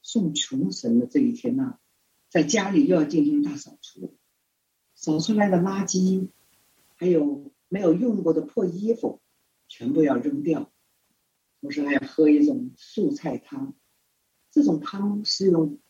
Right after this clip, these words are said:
菠菜、青菜等七种蔬菜做成的。大年初六，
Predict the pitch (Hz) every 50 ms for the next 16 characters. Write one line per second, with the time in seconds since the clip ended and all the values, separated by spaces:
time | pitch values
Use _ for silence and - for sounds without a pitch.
0 | - - 202 208 208 - - - 240 185 - - - _ _ _ _ _ _ -
1 | - - 226 214 226 226 - - 214 - - - _ _ _ _ _ _ _ _
2 | _ _ - - 127 - - - - - 135 139 - - - 151 117 - - -
3 | - - - 151 147 123 - - - - - - - - - - - _ _ _
4 | _ _ _ _ _ _ _ _ _ _ _ _ _ _ _ _ _ _ _ _
5 | _ _ _ _ _ _ _ _ _ _ _ _ _ _ - 175 156 151 143 135
6 | 131 135 135 - - - 160 160 185 180 143 - - _